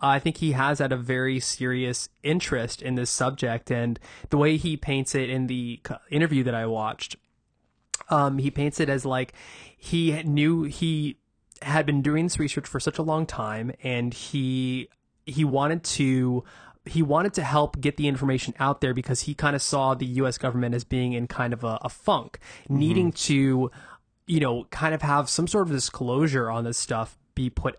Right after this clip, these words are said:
Speaker 1: out there, um, but not really knowing the right avenue to do it. And, I mean, having someone like Tom be someone who is able to be a public face for this kind of stuff,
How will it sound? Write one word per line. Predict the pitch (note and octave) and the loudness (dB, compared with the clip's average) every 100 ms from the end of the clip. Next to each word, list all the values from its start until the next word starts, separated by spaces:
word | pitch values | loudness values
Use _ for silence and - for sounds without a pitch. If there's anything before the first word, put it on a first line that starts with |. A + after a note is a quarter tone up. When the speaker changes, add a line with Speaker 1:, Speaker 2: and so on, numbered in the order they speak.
| - | -2
Speaker 1:
out | F3+ F3+ | -2 0
there, | C#3+ A#2+ A#2 A#2 - - - - | -4 -2 -2 -6 -10 -20 -20 -4
um, | C#3 C3 B2 B2 | 0 2 2 0
but | C3 C3 | -2 0
not | C#3 D#3 | 0 0
really | E3 D#3 | 2 4
knowing | C#3 C3+ C3+ | 4 4 2
the | B2+ | 2
right | B2 A#2+ | 2 0
avenue | B2+ B2+ A#2+ B2 | -2 -2 0 0
to | A#2+ A#2+ | 0 -2
do | A#2 A#2+ | 0 0
it. | A2+ - | 0 -2
And, | C3 C3 | -2 0
I | |
mean, | C3 C3 B2+ | 2 2 0
having | B2 D3+ D3 D#3 C#3+ | 0 0 2 2 0
someone | - C#3+ C#3 | 0 0 2
like | C3+ A#2+ | 0 -2
Tom | - - C3 B2+ B2 B2 - - - B2 | -4 0 2 2 0 -2 -8 -12 -8 0
be | C#3 C3+ | 2 2
someone | B2 - C3+ C3 C3 | 2 0 2 2 0
who | A#2+ C3+ B2+ | 0 0 0
is | B2+ B2 A#2+ A#2 - | 0 0 0 -4 -6
able | C3+ C3+ C#3 | -2 0 0
to | - | 0
be | |
a | B2+ | -4
public | - - C3+ B2 | -2 -2 -2 -4
face | - - G3+ A3 | -4 0 0 0
for | - | 0
this | C3 B2 | 0 0
kind | C3 A#2 | -2 -2
of | A#2 | -4
stuff, | - A#2 A2 - | -2 -2 -2 -6